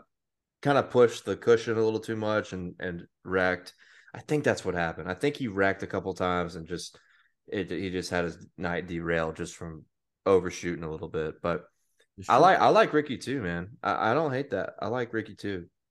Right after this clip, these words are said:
Speaker 2: Definitely gotta catch up with Ricky when we get to Bristol. So, yeah, don't forget this weekend,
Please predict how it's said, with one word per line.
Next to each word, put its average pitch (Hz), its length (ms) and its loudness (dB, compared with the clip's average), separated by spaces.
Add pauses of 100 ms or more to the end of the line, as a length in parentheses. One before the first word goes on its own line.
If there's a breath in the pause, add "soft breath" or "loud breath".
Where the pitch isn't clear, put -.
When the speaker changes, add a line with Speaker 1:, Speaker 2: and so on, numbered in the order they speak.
Speaker 2:
Definitely 127 280 -2
gotta 120 200 4
catch 110 300 -2
up 98 120 0
with 98 100 -2
Ricky 98 300 -4
when 95 160 -4
we 95 80 -4
get 92 140 -4
to 90 100 -6
Bristol. 90 420 -4
So, 101 220 0
yeah, 117 240 2
don't 123 440 2
forget 139 600 0
this 131 220 -4
weekend, 113 720 -4